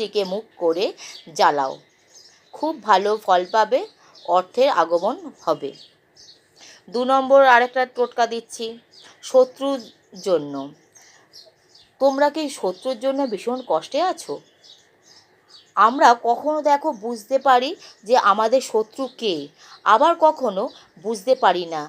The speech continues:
যে আমাদের শত্রু কে। এই ফলায়নী অমাবস্যার রাত্রে শত্রুকে দমন করার জন্য মা কালীর সামনে শুদ্ধভাবে শুদ্ধ বস্ত্রেও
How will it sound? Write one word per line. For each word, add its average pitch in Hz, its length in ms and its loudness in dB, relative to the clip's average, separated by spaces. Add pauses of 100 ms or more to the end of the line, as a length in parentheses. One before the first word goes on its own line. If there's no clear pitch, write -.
(320)
যে 226 140 -4
আমাদের 180 400 0
শত্রু 202 380 -10 (100)
কে। 147 140 -12 (1800)
এই 277 260 0
ফলায়নী 226 640 4
অমাবস্যার 214 680 0
রাত্রে 165 420 -2 (460)
শত্রুকে 277 680 -2
দমন 202 440 2
করার 208 460 4
জন্য 190 300 -2 (520)
মা 185 200 2
কালীর 233 380 0 (100)
সামনে 175 360 -2 (380)
শুদ্ধভাবে 208 1040 0 (340)
শুদ্ধ 214 440 -8 (160)
বস্ত্রেও 196 560 -2